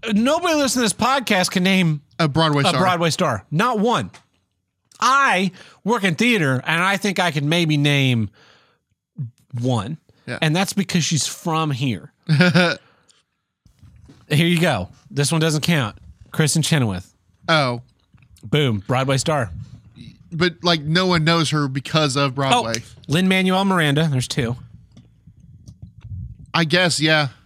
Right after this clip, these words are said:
Speaker 1: That's how she got her stardom was, was on Broadway, and then she went into T V and movies.
Speaker 2: Yeah.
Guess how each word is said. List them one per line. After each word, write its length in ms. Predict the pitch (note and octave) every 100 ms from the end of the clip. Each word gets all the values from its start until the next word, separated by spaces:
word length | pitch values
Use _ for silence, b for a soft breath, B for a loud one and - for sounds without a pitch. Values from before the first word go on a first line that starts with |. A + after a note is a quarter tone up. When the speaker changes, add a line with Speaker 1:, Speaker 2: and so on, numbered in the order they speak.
| -
Speaker 1:
That's 260 | C#3 F3 E3+
how 80 | F#3+
she 140 | F3
got 200 | C#3+ D3+
her 80 | C#3
stardom 420 | A2 D3 C#3 G#2+
was, 260 | G2 G2+ - b b b b b b - -
was 160 | A2+
on 180 | G#2+ G#2
Broadway, 380 | G#2 G#2 G2+ F2
and 120 | G#2+
then 100 | G#2+
she 140 | -
went 160 | G#2+ G2+
into 160 | F#2+ F#2+
T 180 | A2
V 140 | G2 F#2+
and 80 | F#2
movies. 400 | F#2+ F#2+ B2 -
Speaker 2:
Yeah. 160 | B2